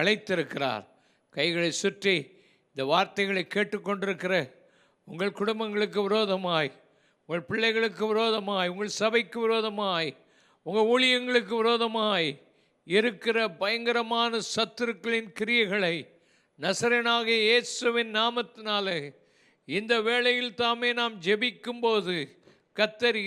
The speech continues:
இறங்கி அற்புதங்களை அடையாளங்களை செய்யத்தக்கதாக உனக்கு விரோதமாய் எழும்பியிருக்கிற சத்துருக்களின் கிரியைகளை ஆண்டவர் அழிப்பாராக, ஆண்டவர் அதை இடிப்பாராக, ஆண்டவர் அதை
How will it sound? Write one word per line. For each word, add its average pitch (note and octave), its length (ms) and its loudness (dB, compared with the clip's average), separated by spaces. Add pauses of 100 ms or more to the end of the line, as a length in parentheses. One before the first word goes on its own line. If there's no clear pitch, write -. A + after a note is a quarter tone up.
இறங்கி A3+ 600 0 (440)
அற்புதங்களை A3+ 680 0 (100)
அடையாளங்களை A#3+ 600 4 (140)
செய்யத்தக்கதாக A3+ 880 0 (760)
உனக்கு F3+ 280 -4
விரோதமாய் A#3+ 600 2 (100)
எழும்பியிருக்கிற B3 600 0 (160)
சத்துருக்களின் A#3 800 -2
கிரியைகளை G#3+ 520 0 (560)
ஆண்டவர் A#3 600 0 (200)
அழிப்பாராக, A#3 880 4 (720)
ஆண்டவர் A#3+ 580 0
அதை A#3 160 2 (120)
இடிப்பாராக, A#3 960 2 (680)
ஆண்டவர் B3 400 2
அதை A#3+ 160 -2